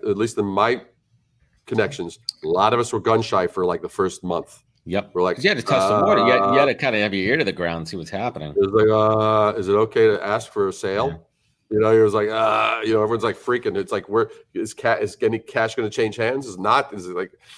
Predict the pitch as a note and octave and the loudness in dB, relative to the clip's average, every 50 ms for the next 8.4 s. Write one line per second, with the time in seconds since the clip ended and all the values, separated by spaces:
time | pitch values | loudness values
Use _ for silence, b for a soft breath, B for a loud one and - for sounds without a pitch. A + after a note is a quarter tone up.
0 | B B B B - A#2 A#2+ A#2+ B2+ A2+ A#2+ A#2+ G#2 - B2 A#2+ A#2+ A#2 A#2 A#2+ | B B B B -4 -2 0 0 2 2 2 2 2 2 2 2 2 4 4 4
1 | A#2+ A#2 A2 G#2+ A2 A#2+ A2 G#2 G2+ G2+ G#2+ G#2+ G#2 G#2+ G#2+ G#2 - - - - | 4 4 2 2 2 4 4 4 6 6 6 4 2 0 -4 -4 -6 -10 -16 -8
2 | - A2+ G#2 - G#2+ G#2 - - G#2+ A2 A2 G#2 F#2 F2 - b b b b b | -4 -4 -2 -2 -4 -8 -6 -4 0 2 2 2 0 -2 -6 b b b b b
3 | b - D3 D3+ D#3+ E3+ F#3 F3 D#3 C#3+ - - C#3+ C#3+ C#3+ - - C#3+ C3 B2+ | b -6 -4 -2 2 4 4 4 4 2 0 2 2 2 2 2 0 2 2 2
4 | A#2 B2 C3 - F3+ F#3 D#3 B2 A2+ G#2+ B2 C#3+ C#3+ C#3+ B2+ A#2 G#2+ G2 F#2+ - | 2 2 0 2 2 0 0 -2 -4 -2 0 2 2 4 2 2 2 0 -2 -6
5 | E2+ F2 G2+ A2 - D3 D#3 E3 E3 - - _ _ _ _ - A#2+ A2+ - - | -6 -6 -6 -4 0 2 2 2 0 -2 -10 _ _ _ _ -12 -12 -10 -4 -2
6 | C#3 C#3+ D3 C#3 - - _ _ G#2 G2 G2 G#2 A2+ B2 B2 A#2+ A#2 A2 A2 A2+ | 0 2 0 0 -2 -4 _ _ -14 -8 -2 0 0 0 0 0 -2 -2 -2 -4
7 | G#2+ G#2 G2+ F#2 - - - A#2+ A2+ A2+ G#2+ G2 G2 F#2 E2+ - _ - F#2 F2+ | -2 -2 -4 -6 -8 -8 -6 -4 -2 0 0 -2 -2 -4 -6 -8 _ -2 -2 -2
8 | F#2+ - - - C#3 D3+ D3 | -2 -2 -4 -4 -4 -6 -6